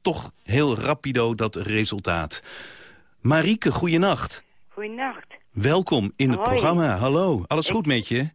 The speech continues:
Speaker 2: Eh, nou, daar laat ik me niet over uit.
Speaker 1: Oh, oh, dus niet helemaal.
Speaker 2: Nee, dat heeft gewoon met mijn familie te maken, maar dat wil ik liever niet op de radio vertellen.
Speaker 1: Nee, dan moet je dat ook niet doen.
Speaker 2: Doe ik niet.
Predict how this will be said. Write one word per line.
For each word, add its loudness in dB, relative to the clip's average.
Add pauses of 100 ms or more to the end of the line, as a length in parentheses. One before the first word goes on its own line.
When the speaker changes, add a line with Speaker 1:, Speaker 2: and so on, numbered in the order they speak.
(140)
Speaker 2:
Eh, -16
nou, 0
daar -6 (220)
laat -2
ik -20
me -12
niet -6
over -10
uit. -10 (200)
Speaker 1:
Oh, 0
oh, -2
dus -4
niet 4
helemaal. 0 (340)
Speaker 2:
Nee, -2
dat -4
heeft -6 (100)
gewoon -6
met -4
mijn 0
familie -4
te -14
maken, -2
maar -2
dat -6
wil -2
ik -8
liever -10
niet -10
op -8
de -20
radio -8
vertellen. -14
Speaker 1:
Nee, 2
dan 0
moet 0
je 0
dat -4
ook -6
niet -2
doen. -4 (160)
Speaker 2:
Doe -8
ik -16
niet. -16